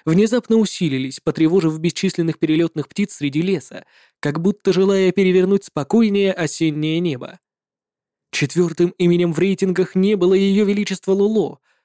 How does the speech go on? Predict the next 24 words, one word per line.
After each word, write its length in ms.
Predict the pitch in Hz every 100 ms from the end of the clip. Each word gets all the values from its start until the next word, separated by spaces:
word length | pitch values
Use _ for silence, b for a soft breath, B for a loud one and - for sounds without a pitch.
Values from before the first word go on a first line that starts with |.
| _
а 120 | - 135
кто-то 360 | - 135 156
другой. 560 | 156 196 254 196 - _ _ _ _ _ _ _ _ _ _ _ -
У 120 | 160
Танго 380 | - 247 214 220
тридцать 380 | 233 226 208
шесть 300 | - 285 269
в 60 | 147
этот 200 | 147 147
момент 440 | 151 143 143 135 _ _
было 300 | - 151 190
лицо 380 | 190 196 - 214
шока, 560 | - - 180 - - 160 _ _ _ _ -
и 80 |
ему 320 | 170 147 156 196
потребовалось 640 | 143 160 180 170 170 165
сравнительно 600 | - 165 165 185 180 175
много 300 | 208 180 135
времени, 420 | 165 202 135 143 b b
чтобы 300 | b - 214
успокоиться, 640 | 220 - 196 208 151 127 139
прежде 340 | 151 139 127
чем 160 | 151 143
сказать: 480 | - 147 139 -